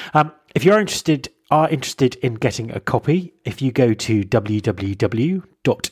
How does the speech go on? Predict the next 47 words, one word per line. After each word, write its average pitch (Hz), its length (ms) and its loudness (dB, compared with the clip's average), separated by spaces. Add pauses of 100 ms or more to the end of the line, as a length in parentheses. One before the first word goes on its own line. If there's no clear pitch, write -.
exceptional - 600 -2
talent 131 500 -2 (120)
dot - 360 0
i 110 200 2
o, 139 260 2 (480)
that's 120 240 0
w 120 320 2
w 104 260 2
w 101 480 0
dot - 320 0
exceptional 120 400 -4
talent 107 400 -4
dot 117 240 0
i 104 160 2
o, 156 220 2 (140)
you 113 100 -10
can 123 140 -4
find 131 280 2
out 117 160 2
all 131 100 6
the 127 80 2
details 113 360 -2
you 110 60 -6
need 104 200 -6
to - 320 -10
know, 113 380 4 (100)
um, 110 320 -6
about 110 260 -4
ordering 185 300 4
the 175 80 -4
book. 196 320 -4 (420)
Um, 135 240 2
we've 143 120 0
also 196 160 4
got 120 140 0
a 113 40 -6
mailing 151 360 2
list 151 220 -4
there 143 180 2
you 123 140 0
can 113 160 -12
subscribe 123 520 0
to. 123 280 0
We'll 117 160 4
produ-, 110 320 -6
be 123 140 2
producing, 110 680 -2